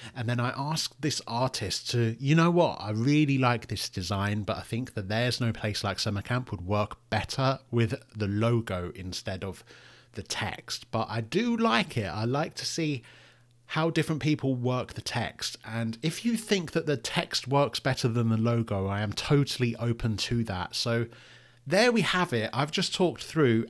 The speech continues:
eight different cover designs for There's No Place Like Summer Camp. And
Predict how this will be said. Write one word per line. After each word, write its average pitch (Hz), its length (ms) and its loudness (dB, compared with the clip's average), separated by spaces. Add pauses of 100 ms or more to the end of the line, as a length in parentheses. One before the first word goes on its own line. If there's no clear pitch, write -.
eight 147 440 0
different 131 640 0
cover 120 280 2
designs 92 720 -2 (280)
for 127 440 6
There's 117 320 2
No 110 140 2
Place 104 340 -2
Like 95 160 -2
Summer 104 220 0
Camp. 80 360 -6 (420)
And 120 360 -2